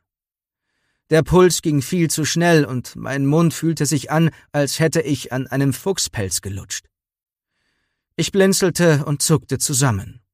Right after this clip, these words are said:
Grelles Licht versenkte meine Hornhaut, das Zimmer drehte sich. Hastig schloss ich die Augen wieder,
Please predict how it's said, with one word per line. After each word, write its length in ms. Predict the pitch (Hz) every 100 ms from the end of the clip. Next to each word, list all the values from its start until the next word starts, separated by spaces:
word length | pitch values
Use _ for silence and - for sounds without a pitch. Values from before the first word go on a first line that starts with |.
| _ _ _ _ _ _
Grelles 380 | 156 165 160 151
Licht 300 | 170 165 -
versenkte 500 | 135 120 151 143 143
meine 300 | 139 135 117
Hornhaut, 480 | 165 139 127 131 127 _ _ _ _
das 260 | - 139 -
Zimmer 420 | 175 160 156 143
drehte 380 | 165 156 127 101
sich. 400 | - 117 - _ _ _ _ _ _ _ _ _ -
Hastig 560 | 175 160 - 160 -
schloss 300 | - 170 165
ich 160 | 151 -
die 160 | 165
Augen 320 | 185 160 143 131
wieder, 340 | 127 135